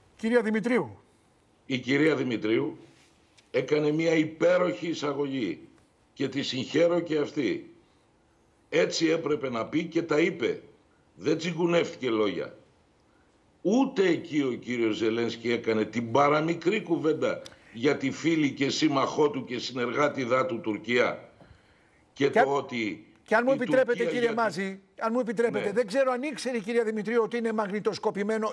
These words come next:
Speaker 1: Εγώ δεν ξέρω αν ήταν ζωντανή η παρέμβαση, γιατί του είπε, «Τα ακούτε, κύριε Πρόεδρε, στην κα-, στην κατάληξη της, ε, του, του προλόγου της». Γιατί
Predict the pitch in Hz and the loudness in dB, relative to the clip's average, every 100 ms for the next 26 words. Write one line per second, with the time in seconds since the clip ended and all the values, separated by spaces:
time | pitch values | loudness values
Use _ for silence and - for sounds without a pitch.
0 | 240 233 254 254 196 240 262 240 233 233 | 0 2 4 2 2 2 2 0 -2 -4
1 | 220 185 214 214 220 247 214 208 190 180 | -2 -2 0 0 0 0 2 0 0 -2
2 | - 196 - _ - - - 175 202 208 | -4 -10 -14 _ -20 -18 -2 0 0 0
3 | 226 277 220 185 185 196 196 156 196 240 | 0 0 2 0 0 -2 -2 -2 -2 2
4 | 277 190 143 - - _ - 165 202 208 | 2 0 -6 -14 -20 _ -8 0 0 0
5 | - - - - - 202 175 190 254 285 | -6 -20 -20 -16 -8 -2 2 4 4 4
6 | 247 - 214 - 180 - - - _ - | 2 -6 -10 -8 -8 -10 -16 -20 _ -2
7 | 190 170 - 196 190 175 202 196 226 180 | 0 0 -2 -4 -2 4 4 6 4 2
8 | 170 147 - - - - - 196 196 220 | -4 -8 -10 -16 -20 -16 0 2 2 0
9 | 156 | -2